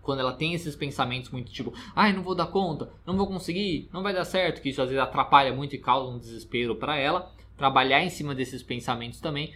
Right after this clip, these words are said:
fazendo a reestruturação cognitiva, que a gente chama, pra ela ter pensamentos mais funcionais, que ajudam ela aí a, né,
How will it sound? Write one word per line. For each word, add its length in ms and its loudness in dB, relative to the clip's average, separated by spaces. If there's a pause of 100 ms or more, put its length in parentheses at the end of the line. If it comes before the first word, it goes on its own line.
(140)
fazendo 320 -2
a 40 2
reestruturação 760 0
cognitiva, 500 -6
que 120 -10
a 20 -8
gente 120 -14
chama, 280 -2 (240)
pra 100 0
ela 80 4
ter 140 0
pensamentos 600 -2
mais 260 -8 (340)
funcionais, 840 0 (140)
que 100 -4
ajudam 460 -2
ela 200 -2
aí 240 -4 (220)
a, 460 2 (180)
né, 220 -4